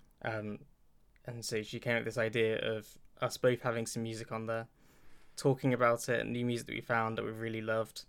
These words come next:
And then after we've, like, released this, I guess, we can also share the, the playlist with you, and you can see what it is we've been listening to and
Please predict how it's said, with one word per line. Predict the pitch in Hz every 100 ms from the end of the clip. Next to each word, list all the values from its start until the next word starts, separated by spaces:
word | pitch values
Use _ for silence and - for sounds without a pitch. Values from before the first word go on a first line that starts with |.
| - - - -
And | 127
then | 117 110 110 - - - - -
after | 127 117 -
we've, | 117 110 123
like, | 117 - - - - - -
released | 131 113 110 123 135 - -
this, | 143 147 -
I | 139
guess, | 139 143 147 - - -
we |
can | 135
also | 127 117 117
share | - 123
the, | 120 117 117 120
the |
playlist | - 127 127 135
with | 139 135
you, | 139 143 - - - - -
and | 120 113 -
you | 123
can | 120 120
see | - 127 117
what | 113 113
it | 120
is | 113
we've | 113
been | 113
listening | 113 - 117
to | - 123
and | 113 110